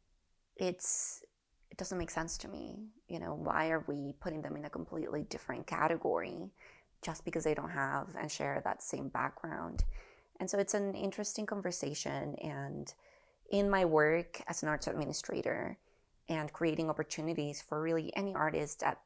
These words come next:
any stage of their career, I really want to remain open-minded about who we consider to be an artist. And that can be really hard,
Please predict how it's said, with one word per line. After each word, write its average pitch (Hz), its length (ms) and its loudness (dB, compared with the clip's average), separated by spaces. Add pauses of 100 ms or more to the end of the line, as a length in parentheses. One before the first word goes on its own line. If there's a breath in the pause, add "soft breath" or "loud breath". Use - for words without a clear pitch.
any 156 320 -2
stage - 680 -4
of 160 80 -6
their 156 160 0
career, 147 760 -2
I 160 120 0
really 175 360 2
want 156 240 2
to 151 80 -4
remain 147 580 -2 (500 soft breath)
open-minded 147 760 2
about - 600 2 (160)
who 151 140 0
we 147 120 0
consider 143 480 -4
to - 140 -12
be 147 340 -6 (560)
an 160 120 2
artist. - 520 0
And 202 120 0
that 254 160 0
can 240 140 -2
be 240 80 2
really 226 240 2
hard, 226 540 4